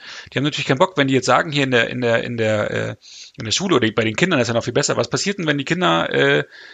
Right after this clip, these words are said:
ähm, Dings werden, wenn die positiv sind, dann werden die separiert in einen anderen Raum. Was denkst du, was da für Schulen gibt, wo, wo die Kinder quasi dann, äh, runtergemacht werden, ja, oder quasi noch, äh, ähm, die noch,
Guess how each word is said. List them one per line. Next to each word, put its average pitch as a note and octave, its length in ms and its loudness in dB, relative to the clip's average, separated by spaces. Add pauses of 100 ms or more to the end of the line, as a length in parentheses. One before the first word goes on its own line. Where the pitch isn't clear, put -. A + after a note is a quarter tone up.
(340)
ähm, B2+ 160 -2
Dings D3 240 0
werden, G#2 340 0
wenn A2+ 100 -6
die C3 140 -2
positiv C3+ 380 0
sind, G#2 160 -2
dann G2+ 120 -2
werden B2 140 4
die C3 60 -4
separiert C#3 400 0
in B2 120 -2
einen A#2+ 120 0
anderen A2+ 120 -2
Raum. G2+ 280 0 (840)
Was C3 140 0
denkst D3+ 220 0
du, F3 80 -4
was C3 100 2
da C3 140 2
für E3+ 100 -2
Schulen F#3 240 2
gibt, F#3 180 -2
wo, E3 240 0
wo D#3+ 80 0
die E3 100 -2 (140)
Kinder E3+ 300 0
quasi D#3 320 0
dann, D#3 300 0
äh, D3+ 180 0
runtergemacht D#3 640 0
werden, A2+ 140 2
ja, C3+ 280 2
oder A2+ 220 2
quasi A2 420 -6
noch, A2+ 320 -4
äh, B2+ 320 -6
ähm, B2 220 -12
die B2 200 -14
noch, A#2+ 340 -12